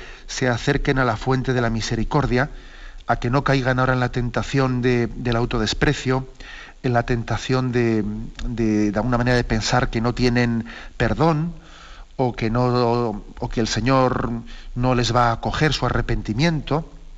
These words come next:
o que la Iglesia, eh, de alguna manera les va a rechazar, ¿no? Yo quiero que, creo, también quiero animar, ¿no? a todos los, los oyentes a que, a que confíen en la misericordia. ¿Mm? Lo dice, lo que dice la Sagrada Escritura, si vuestros pecados, ¿no?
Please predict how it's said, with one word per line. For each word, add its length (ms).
o 120
que 80
la 100
Iglesia, 640
eh, 400
de 140
alguna 180
manera 220
les 200
va 60
a 40
rechazar, 640
¿no? 180
Yo 140
quiero 220
que, 180
creo, 180
también 220
quiero 180
animar, 380
¿no? 200
a 80
todos 320
los, 300
los 220
oyentes 420
a 180
que, 260
a 120
que 120
confíen 560
en 120
la 100
misericordia. 920
¿Mm? 160
Lo 100
dice, 180
lo 120
que 60
dice 120
la 60
Sagrada 180
Escritura, 400
si 140
vuestros 360
pecados, 460
¿no? 160